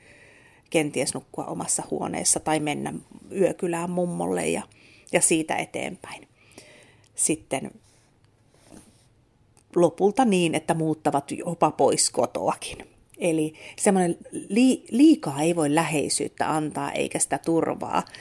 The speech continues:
Ja niillä ei varmasti liialla niinku kantamisella, lähellä pitämisellä, suojan antamisella, niin niillä ei varmasti estä lapsen itsenäistymistä. Se on myös ihan temperamenttitutkimuksissakin havaittua, että se semmoinen niinku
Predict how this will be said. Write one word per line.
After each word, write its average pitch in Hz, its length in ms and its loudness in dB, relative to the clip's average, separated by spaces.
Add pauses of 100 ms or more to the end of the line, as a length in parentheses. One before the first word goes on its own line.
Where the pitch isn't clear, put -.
Ja 160 80 2
niillä 190 340 4
ei 165 260 4
varmasti 156 560 0
liialla 143 420 2 (180)
niinku 160 300 -8
kantamisella, 156 1000 0
lähellä 156 300 0
pitämisellä, - 800 -4
suojan 160 440 2
antamisella, 151 680 -2 (380)
niin 185 140 4
niillä 196 320 6
ei 156 120 -2
varmasti 151 500 -2
estä - 420 -2
lapsen - 340 -6
itsenäistymistä. - 880 -6 (840)
Se 180 420 4 (400)
on 185 220 2
myös 156 260 0
ihan 156 260 -6
temperamenttitutkimuksissakin 143 2250 -6
havaittua, - 560 -4
että 202 140 -4
se - 60 -8
semmoinen 165 400 -8
niinku 175 340 -6